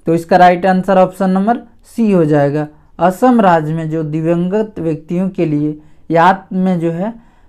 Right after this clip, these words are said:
मी डे मी फी त्यौहार मनाया जाता है, आप सभी लोग याद रखिएगा। अगले क्वेश्चन देखिए, आदिपुरम त्यौहार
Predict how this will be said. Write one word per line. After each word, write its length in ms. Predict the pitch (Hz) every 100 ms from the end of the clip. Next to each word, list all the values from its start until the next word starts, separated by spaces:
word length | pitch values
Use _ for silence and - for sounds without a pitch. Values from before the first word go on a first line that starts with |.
| -
मी 280 | 165 196 247
डे 260 | 226 202 214
मी 500 | 208 202 226 233 233 - _
फी 140 | - 226
त्यौहार 480 | - 180 156 170 185
मनाया 360 | 170 151 135
जाता 380 | 135 131 131 135
है, 60 | 135
आप 120 | 131
सभी 300 | - 151 185
लोग 180 | 196 175
याद 260 | 151 135
रखिएगा। 500 | 135 127 156 139 135 123 - _ _ - -
अगले 280 | 139 151 190
क्वेश्चन 320 | 208 208 202
देखिए, 340 | 156 147 190 202 _ _ _ _ -
आदिपुरम 800 | 160 185 185 247 233 220 233 233
त्यौहार 480 | 220 180 156 165